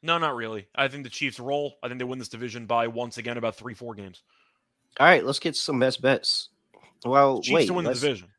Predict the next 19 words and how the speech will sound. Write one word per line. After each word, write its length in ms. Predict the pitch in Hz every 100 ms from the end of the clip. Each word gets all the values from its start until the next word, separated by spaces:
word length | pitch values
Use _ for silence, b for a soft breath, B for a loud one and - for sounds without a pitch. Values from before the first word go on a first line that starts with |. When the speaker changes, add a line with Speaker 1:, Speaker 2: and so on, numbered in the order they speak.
| -
Speaker 1:
I 20 |
mean, 260 | 104 101 92 _ _ _ _ _ -
we, 60 |
Speaker 2:
Yeah. 140 | 139 147
Speaker 1:
we 80 | 160
just 160 | 143
mentioned 500 | 160 147 - 117 107 -
two 160 | 135 123
bets 240 | 117 113
that 60 | 120
we 80 |
really 240 | 110 113 101
like. 280 | 110 98 101
You 80 |
mentioned 320 | 139 143 147 131
the 40 |
longest 340 | 127 131 113
win 160 | 113 131
streak. 420 | - 110 107 -